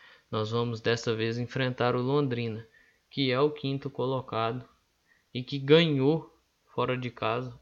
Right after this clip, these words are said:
conseguiu bater a equipe do, do Novo Horizontino, bateu lá um a zero, né?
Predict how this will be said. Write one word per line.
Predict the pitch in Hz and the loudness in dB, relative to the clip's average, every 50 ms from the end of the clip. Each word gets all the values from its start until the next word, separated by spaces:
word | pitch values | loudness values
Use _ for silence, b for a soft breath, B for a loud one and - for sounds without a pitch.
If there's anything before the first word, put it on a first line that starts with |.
| _ | _
conseguiu | - 127 127 - - 123 120 123 123 120 | -8 -8 -8 -6 -8 -10 -8 -6 -6 -4
bater | 127 127 127 123 123 123 - - 127 131 | 0 2 2 2 0 -2 -2 -2 -2 -2
a | 135 | -2
equipe | 131 - - 127 123 - 120 | -4 -4 -8 -8 -6 -6 -8
do, | 120 117 120 117 117 113 107 98 92 92 - _ _ _ _ _ _ _ _ _ _ _ _ _ _ _ _ _ _ _ _ - | -6 -6 -4 -4 -2 -4 -4 -6 -8 -12 -16 _ _ _ _ _ _ _ _ _ _ _ _ _ _ _ _ _ _ _ _ -10
do | 123 123 120 120 | -6 -4 -2 -2
Novo | 123 120 120 117 120 | 0 0 0 0 0
Horizontino, | 120 120 117 117 113 117 113 110 110 - - - 107 113 131 131 127 _ _ _ _ _ _ _ _ _ _ _ _ _ _ _ - | -2 -2 -2 -2 -4 -4 -6 -6 -6 -8 -8 -8 -6 -6 -6 -8 -10 _ _ _ _ _ _ _ _ _ _ _ _ _ _ _ -12
bateu | - 80 80 - - - 104 104 | -6 -6 -6 -6 -4 -2 -2 0
lá | 98 101 110 113 | 2 2 2 2
um | 117 120 127 | 2 2 2
a | 120 113 107 | 2 2 0
zero, | 107 110 104 107 113 127 139 143 139 - _ _ _ _ | -2 -2 0 2 4 4 2 0 -4 -10 _ _ _ _
né? | - 104 - 104 120 | -14 -12 -12 -12 -12